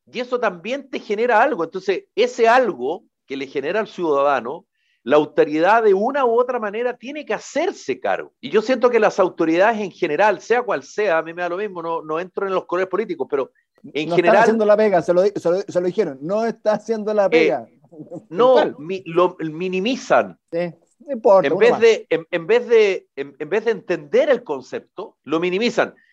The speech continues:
Speaker 1: Y además, en este gobierno particularmente, que es un grupo político que florece, si se quiere, y se desarrolla con sus ideas, sus, su propaganda, eh,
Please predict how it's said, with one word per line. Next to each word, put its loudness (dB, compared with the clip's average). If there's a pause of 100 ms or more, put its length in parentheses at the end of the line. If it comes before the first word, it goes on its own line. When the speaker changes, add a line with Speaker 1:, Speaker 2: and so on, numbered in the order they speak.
Speaker 1:
Y -4
además, 2 (180)
en -6
este -4
gobierno -6
particularmente, -10
que -2
es 2
un 0
grupo 4
político -2
que 0 (240)
florece, -2
si -18
se -10
quiere, -2
y -4
se -4
desarrolla 2
con -6
sus -16
ideas, 4
sus, -6 (280)
su -4
propaganda, 0
eh, -6